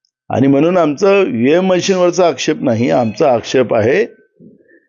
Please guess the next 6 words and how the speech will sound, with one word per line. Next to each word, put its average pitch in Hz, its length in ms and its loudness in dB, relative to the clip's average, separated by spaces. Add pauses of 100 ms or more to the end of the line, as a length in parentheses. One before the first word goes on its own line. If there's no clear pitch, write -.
(480)
जे 127 100 0
वोटर 123 380 2
वाढवलेले 156 540 0
आहेत 110 220 -6 (320)
ते 143 80 0
कुठले, 120 460 -2